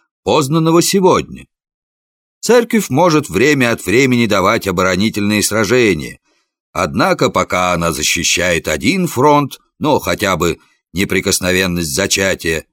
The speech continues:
прогресс, не ввязываясь в лобовую схватку, обходным манёвром обесмысливает защиту старых позиций.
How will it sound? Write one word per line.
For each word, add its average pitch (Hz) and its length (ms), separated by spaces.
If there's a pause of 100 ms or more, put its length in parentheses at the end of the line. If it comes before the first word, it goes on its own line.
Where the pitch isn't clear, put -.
(220)
прогресс, 185 600
не 110 180
ввязываясь 95 800
в 87 60
лобовую 95 480
схватку, 190 720 (220)
обходным 175 640
манёвром 190 800 (200)
обесмысливает 180 1160
защиту 147 640
старых 104 540
позиций. 73 720